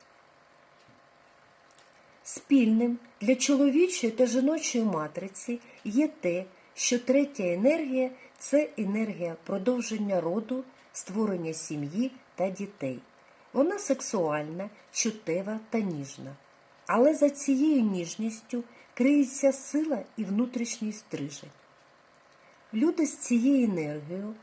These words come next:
можуть проявляти себе як у створенні нового життя всередині своєї сім'ї,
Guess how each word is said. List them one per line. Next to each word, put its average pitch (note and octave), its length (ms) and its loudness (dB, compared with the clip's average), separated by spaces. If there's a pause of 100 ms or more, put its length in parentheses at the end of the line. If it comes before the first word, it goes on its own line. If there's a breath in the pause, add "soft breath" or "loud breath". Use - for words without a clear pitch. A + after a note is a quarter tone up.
(220 loud breath)
можуть C#4+ 400 2
проявляти B3 520 4
себе B3 420 2 (280 loud breath)
як B3 180 2 (120)
у A#3+ 80 -4
створенні A#3 760 2 (260 loud breath)
нового A#3 460 2
життя A3 440 0
всередині C#4 720 0
своєї D3+ 480 -8
сім'ї, C#3+ 520 -10